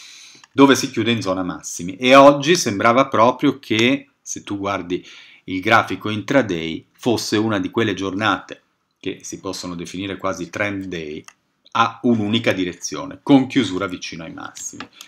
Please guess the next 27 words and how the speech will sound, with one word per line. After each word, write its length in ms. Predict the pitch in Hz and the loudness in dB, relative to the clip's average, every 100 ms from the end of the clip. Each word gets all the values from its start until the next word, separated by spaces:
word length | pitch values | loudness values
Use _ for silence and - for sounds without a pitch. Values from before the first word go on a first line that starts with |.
| - | -8
Anche 220 | 117 113 | -4 -2
al 40 | 101 | 0
momento 320 | 107 117 120 | 0 0 2
di 120 | 117 | 2
parlare 420 | 120 113 92 101 | 2 2 0 -4
vedete 540 | 98 92 98 101 90 - | -4 -2 -4 -4 -10 -8
che 300 | 98 98 95 _ _ _ _ _ - | -6 -6 -8 _ _ _ _ _ -14
la 140 | 87 | -10
pausa 280 | 95 92 92 | -8 -8 -6
pranzo 240 | 98 92 | -6 -6
americana, 400 | 92 90 104 101 | -6 -8 -6 -6
ricordiamo, 460 | 87 87 87 92 87 | -6 -10 -8 -8 -8
finisce 380 | 92 95 - - | -10 -12 -12 -6
proprio 300 | 110 - 90 | -6 -6 -8
alle 120 | 87 | -8
diciannove, 720 | 98 - 110 95 78 80 78 _ - - - _ - | -10 -8 -8 -8 -10 -12 -16 _ -20 -20 -20 _ -6
non 360 | 127 135 131 | 4 6 6
c'è 540 | 120 - 107 107 110 - _ _ _ | 4 4 4 4 0 -10 _ _ _
un'intenzione, 1040 | 123 123 107 110 98 92 95 87 87 92 _ - - _ _ _ _ | 2 2 0 -2 -6 -6 -8 -8 -8 -12 _ -20 -20 _ _ _ _
come 200 | - 101 | -10 -6
dire, 260 | 101 95 95 | -4 -2 0
realmente 640 | 113 110 104 101 95 95 | 0 0 0 0 -2 -4
positiva, 640 | - 92 85 - - - - | -6 -8 -8 -8 -6 -6 0
anche 260 | 185 139 | 0 0
se 140 | 113 113 | -2 -4
chiaramente 480 | - - 110 104 92 | -6 -4 -2 -2 -2
poi 220 | 101 | -2